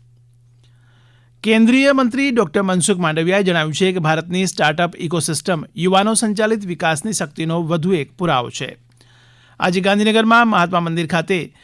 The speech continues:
Bay of Bengal Initiative for Multi Sectoral Technical and Economic Cooperation, બિમસ્ટેક યુવા સમિટનું ઉદ્ઘાટન કરતાં જણાવ્યું કે ભારત વૈશ્વિક સ્તરે ત્રીજા ક્રમની સૌથી મોટી સ્ટાર્ટઅપ ઇકોસિસ્ટમ ધરાવે છે.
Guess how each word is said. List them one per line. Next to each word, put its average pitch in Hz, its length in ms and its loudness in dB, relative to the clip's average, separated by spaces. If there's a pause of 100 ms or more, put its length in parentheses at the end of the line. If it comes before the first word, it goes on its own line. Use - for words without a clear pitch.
(200)
Bay 202 220 4
of 226 160 6
Bengal 202 640 2
Initiative 190 640 0
for 185 280 -2
Multi 175 440 -2
Sectoral 190 580 -4 (240)
Technical 202 480 -2 (120)
and 185 180 -2 (180)
Economic 202 420 0 (100)
Cooperation, 165 500 -2 (520)
બિમસ્ટેક 220 580 2 (100)
યુવા 196 320 0
સમિટનું 170 460 -4
ઉદ્ઘાટન 156 400 -4
કરતાં 165 480 -2 (460)
જણાવ્યું 202 440 4
કે 240 100 0
ભારત 202 360 2
વૈશ્વિક 180 440 -2
સ્તરે 185 320 -2
ત્રીજા 170 360 -2
ક્રમની 170 540 -4
સૌથી 190 420 0
મોટી 180 340 -2
સ્ટાર્ટઅપ 170 600 -2
ઇકોસિસ્ટમ 175 680 -4
ધરાવે 139 320 -2
છે. - 200 -16